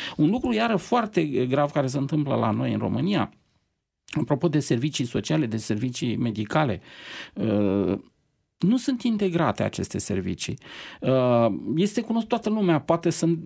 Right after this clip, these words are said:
cred că îmi dă dreptate, că atunci când ești un om bolnav, ai și probleme sociale.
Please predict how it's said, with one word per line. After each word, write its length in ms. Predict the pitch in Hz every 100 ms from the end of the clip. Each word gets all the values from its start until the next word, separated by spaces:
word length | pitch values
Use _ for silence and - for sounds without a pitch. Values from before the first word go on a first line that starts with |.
| 160 156 143 139 156 160 175 - 151
cred 160 | - 233
că 80 | -
îmi 100 | 202
dă 80 | 208
dreptate, 540 | 170 156 175 147 127
că 100 | 123
atunci 320 | 135 202 208
când 240 | - 165 160
ești 280 | 175 -
un 100 | 143
om 160 | 147 147
bolnav, 680 | 123 123 110 120 151 - - _ _ _ _ -
ai 140 | 170
și 160 | 160 156
probleme 400 | 135 127 120 113
sociale. 640 | - 98 - 90 92 -